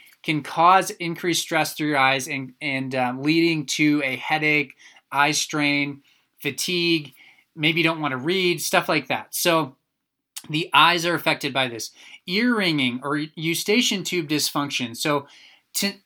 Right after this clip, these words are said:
tinnitus is very, very common for patients that have this upper neck problem, and it goes hand in hand with, like, headaches and migraines. A lot of patients I treat will have ear ringing, and it is probably not their primary symptom.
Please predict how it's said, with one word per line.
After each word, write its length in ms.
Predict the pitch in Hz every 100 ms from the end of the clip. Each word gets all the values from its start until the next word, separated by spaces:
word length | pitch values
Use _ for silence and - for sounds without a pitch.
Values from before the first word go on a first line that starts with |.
| -
tinnitus 640 | 226 247 220 180 170 - -
is 160 | 151
very, 300 | 143 175 190
very 240 | 180 160 151
common 680 | - 165 185 160 147 156 - - - _
for 360 | - 170 185 185
patients 460 | 170 151 180 160
that 120 | 151
have 200 | 127 160
this 160 | 147 -
upper 280 | 151 147 180
neck 300 | 160 156 -
problem, 440 | - 127 123 135
and 100 | 147
it 80 | 135
goes 220 | 147 147
hand 200 | 156 147
in 80 | 151
hand 220 | 147 139
with, 120 | 131 131
like, 160 | 120
headaches 440 | - 160 151 151 135
and 120 | 127
migraines. 540 | 151 156 151 151 147 _ - - -
A 40 |
lot 240 | 143 160 196
of 80 | 196
patients 340 | 196 190 165
I 100 | 160
treat 320 | 151 240 185
will 140 | 160 147
have 220 | 165 160 170
ear 240 | 170 180
ringing, 520 | 170 202 202 120 104 - - -
and 100 | 165
it 120 | 160 151 _ -
is 220 | 175 151 165 _ _ _
probably 580 | - - 254 254 202 185
not 240 | 175 180
their 140 | 180 147
primary 760 | - - 151 180 196 202 190
symptom. 600 | 175 170 165 - 226 247